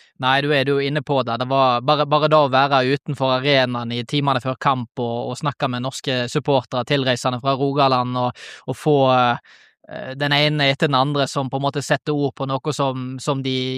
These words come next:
gjerne ikke er sikre på at de får oppleve igjen. Det er, det, det, det er klart, det er, det er både, det er både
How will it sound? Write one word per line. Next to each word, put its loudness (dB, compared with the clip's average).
gjerne 2
ikke -2
er -4
sikre 0
på 4
at 4
de -2
får 2
oppleve 2
igjen. 2
Det 6
er, 4
det, -2
det, -2
det 0
er -2
klart, 0
det 2
er, 4
det 0
er -2
både, 2
det -2
er -4
både -2